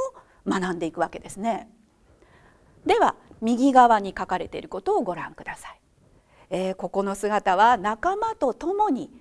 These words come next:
心を揺る動かしているっていうのはもう見るだけでわかりますね。真剣に一生懸命に子どもたち、えー、取り組んでいますね。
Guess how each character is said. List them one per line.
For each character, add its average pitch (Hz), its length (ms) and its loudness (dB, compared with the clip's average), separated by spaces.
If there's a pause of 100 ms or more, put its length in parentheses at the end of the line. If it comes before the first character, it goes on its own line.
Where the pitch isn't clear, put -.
(140)
心 180 500 -2
を 170 100 -6
揺 165 180 -10
る 254 180 -2
動 440 100 4
か 480 160 -2
し 508 60 -8
て 381 160 0
い 294 40 0
る 240 80 2
っ 226 40 0
て 220 220 -2
い 202 80 0
う 202 80 0
の 185 100 0
は 180 80 4
も 180 160 2
う - 20 0
見 190 140 -4
る 359 140 0
だ 277 100 0
け 427 140 2
で 381 80 4
わ 233 100 2
か 226 100 4
り 208 120 0
ま 208 100 0
す 208 100 -14
ね。 302 300 4
真 185 380 -10
剣 214 220 -4
に 262 100 -4
一 269 80 -2
生 - 160 -4
懸 381 240 0
命 392 180 0
に 247 100 -2
子 226 120 -2
ど 220 80 -4
も 220 80 -4
た 185 120 0
ち、 170 200 -10 (220)
え 165 360 -2
ー、 156 40 -10
取 180 180 -4
り - 20 -6
組 185 140 -8
ん - 20 -6
で 156 80 -6
い 160 40 -6
ま 175 100 -10
す - 100 -10
ね。 247 260 2